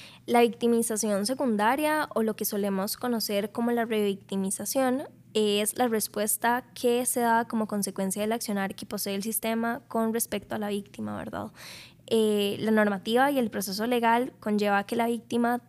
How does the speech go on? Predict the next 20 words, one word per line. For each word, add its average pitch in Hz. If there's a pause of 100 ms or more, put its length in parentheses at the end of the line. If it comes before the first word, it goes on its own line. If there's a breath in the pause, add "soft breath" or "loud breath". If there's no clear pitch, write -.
(120)
deba 220
revivir 208
su 208
trauma 226
y 247
debe 226
exponerse 226
a 220
su -
papel 208
de 202
víctima 220
nuevamente, 220 (400 loud breath)
dando 214
consecuencia 262
en 262
muchos 208
momentos 240
la 220
incomprensión 233